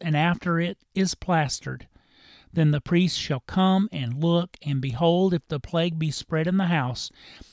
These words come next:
it is a fretting leprosy in the house, it is unclean. And he shall break down the house,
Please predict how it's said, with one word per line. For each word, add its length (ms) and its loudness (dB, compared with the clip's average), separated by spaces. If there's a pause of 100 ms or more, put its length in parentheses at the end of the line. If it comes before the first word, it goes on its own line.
(140)
it 160 2
is 180 2
a 200 2
fretting 500 2
leprosy 640 0
in 100 2
the 60 2
house, 640 -2 (280)
it 140 -2
is 180 0
unclean. 680 -2 (680)
And 160 6
he 100 10
shall 220 4
break 320 2
down 260 6
the 80 4
house, 540 -6